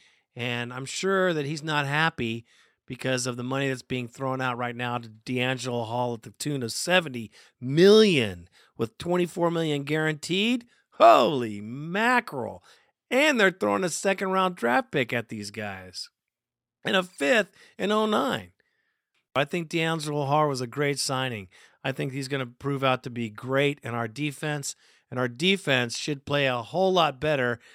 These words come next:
And I mean a whole lot better as meaning a whole lot more aggressive as far as our tactics go, Rob Ryan. And I'm looking for a big change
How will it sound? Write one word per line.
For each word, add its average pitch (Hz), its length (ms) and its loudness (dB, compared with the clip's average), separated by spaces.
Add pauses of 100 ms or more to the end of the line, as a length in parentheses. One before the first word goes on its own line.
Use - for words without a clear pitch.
(180)
And 143 120 -4
I 185 120 0
mean 156 220 -2
a 139 100 -2
whole 147 180 -2
lot 147 200 -2
better 143 220 -2
as 131 160 -6
meaning 139 320 -6
a 120 100 -6
whole 147 240 -6
lot 135 180 -2
more 123 300 -6 (300)
aggressive 127 1080 4 (380)
as 131 180 0
far 147 360 0
as 131 160 -2 (120)
our 120 400 0 (640)
tactics 156 560 4
go, 120 520 0
Rob 113 360 -2
Ryan. 104 560 -8 (520)
And 123 140 -2
I'm 123 120 0
looking 151 340 -4
for 131 400 0 (260)
a 139 100 -4
big 143 260 0
change 175 520 -2